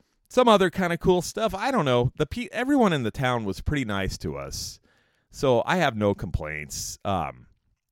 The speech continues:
as far as how I was treated there or, you know, whatever. It is what it is. You don't, if you don't like that kind of stuff, just stay away. I mean, you're not gonna make it, get any medals or anything,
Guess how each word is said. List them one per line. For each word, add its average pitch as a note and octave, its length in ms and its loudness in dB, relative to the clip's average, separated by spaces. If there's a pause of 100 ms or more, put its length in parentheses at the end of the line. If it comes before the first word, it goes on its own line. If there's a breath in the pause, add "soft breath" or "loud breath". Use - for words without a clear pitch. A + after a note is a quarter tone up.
(100)
as G2+ 140 -4
far G2+ 180 0
as D#2+ 120 -4
how D#2+ 180 -6
I F2+ 160 0
was G#2 160 0
treated G2 420 -4
there B2 300 0
or, E2+ 240 0 (260)
you G2+ 160 -8
know, A2 160 -4
whatever. C3+ 480 0 (480 soft breath)
It A2+ 140 -2
is G#2 180 -2
what G2 160 -2
it F#2+ 100 -4
is. D#2 540 -10 (180)
You E2+ 140 -8
don't, F#2 340 -6
if F2+ 160 -10
you G2+ 60 -4
don't G2 160 -4
like G2 160 -2
that A2 140 -6
kind G2+ 180 -8
of F2 60 -14
stuff, - 240 -8
just - 160 -12
stay D#2+ 180 -8
away. A#2+ 480 2
I F2 140 -4
mean, F2 420 -8 (160)
you're F#2 160 -8
not F2+ 140 -6
gonna F2 160 -6
make E2+ 420 -10 (720)
it, - 300 -6
get G#2 160 -2
any F#2+ 180 -4
medals F#2+ 460 -2
or E2+ 100 -4
anything, E2+ 560 -8